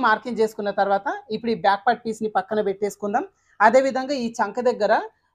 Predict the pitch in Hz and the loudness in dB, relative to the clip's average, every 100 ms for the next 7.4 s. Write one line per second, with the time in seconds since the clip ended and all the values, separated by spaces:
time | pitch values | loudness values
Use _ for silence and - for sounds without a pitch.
0 | - 240 285 302 247 220 247 277 277 208 | -4 -2 -2 0 4 4 4 2 0 2
1 | 214 220 - 254 247 214 175 226 226 208 | 2 2 2 0 0 -4 0 -2 -2 -8
2 | 196 185 202 339 415 _ _ 208 233 175 | -6 -6 -4 -4 -6 _ _ -6 -4 -2
3 | 214 262 254 240 240 240 226 190 190 202 | -2 0 2 4 4 0 -4 -4 -8 -6
4 | 196 349 427 _ _ - 214 247 233 240 | -4 -6 -8 _ _ -8 -4 -2 -2 -2
5 | 240 233 226 226 277 - 214 - 302 - | -4 -2 -2 0 0 0 -2 -2 -8 -6
6 | 196 214 196 196 226 208 202 269 214 190 | -4 -2 -2 -2 -4 -6 -8 -8 -8 -8
7 | 185 - 135 | -10 -14 -20